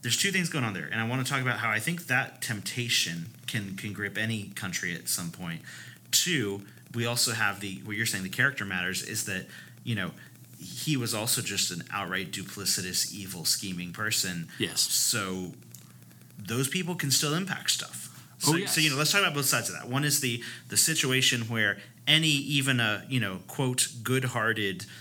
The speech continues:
Speaker 1: dictator, you know, a benevolent <laughs> dictator comes in,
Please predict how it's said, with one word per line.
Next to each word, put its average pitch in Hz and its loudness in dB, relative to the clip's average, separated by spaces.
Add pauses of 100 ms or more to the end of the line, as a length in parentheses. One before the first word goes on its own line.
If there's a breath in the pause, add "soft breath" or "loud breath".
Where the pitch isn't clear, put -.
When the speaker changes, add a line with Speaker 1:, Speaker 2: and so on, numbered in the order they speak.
(220 loud breath)
Speaker 1:
dictator, 98 0
you 113 0
know, 104 -2
a 101 -4
benevolent 104 2
<laughs> 113 -2
dictator 98 -4
comes 104 -2
in, 98 -4